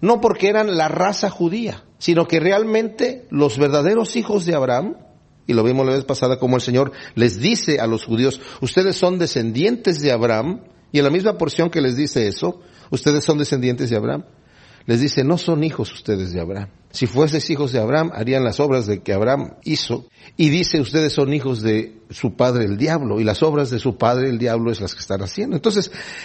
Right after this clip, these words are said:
no es a través de la raza, de la carne, mi nacimiento carnal, que me hace hijo de Dios o hijo de Abraham.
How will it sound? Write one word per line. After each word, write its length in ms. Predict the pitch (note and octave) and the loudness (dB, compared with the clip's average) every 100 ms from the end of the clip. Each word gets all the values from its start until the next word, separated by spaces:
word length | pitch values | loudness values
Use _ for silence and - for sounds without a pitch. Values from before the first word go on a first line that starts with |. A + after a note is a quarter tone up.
| - | 0
no 340 | G3 C4 C4+ | 2 4 4
es 280 | C#4 C#4+ - | 4 0 -2
a 80 | G#3 | -2
través 360 | G3 G3 A#3 | 2 2 2
de 140 | G#3+ F#3+ | 2 2
la 140 | D#3+ | 2
raza, 800 | C3+ D#3 G#3+ G#3 - B2+ C#3 C#3+ - | 2 0 0 0 -2 -2 -2 -10 -4
de 120 | C3 | 0
la 180 | B2 B2 | 0 2
carne, 360 | E3 G3+ F#3 | 2 2 2
mi 120 | D#3+ C#3 | 2 0
nacimiento 600 | A#2+ - C3+ D3+ E3+ D#3+ | 0 0 2 2 0 0
carnal, 440 | C#3+ A2+ A2+ B2 | 0 2 2 2
que 120 | B2+ | 2
me 120 | B2 D3 | 2 2
hace 560 | D3+ D3+ C#3+ - - - | 2 -2 -2 -10 -8 -2
hijo 300 | D#3+ - D3+ | 0 2 2
de 100 | B2 | 2
Dios 320 | C3+ D#3+ D3 | 2 0 0
o 80 | C#3+ | 0
hijo 180 | D#3+ | 2
de 120 | C3+ A2+ | 2 2
Abraham. 300 | C3 D#3+ | 2 0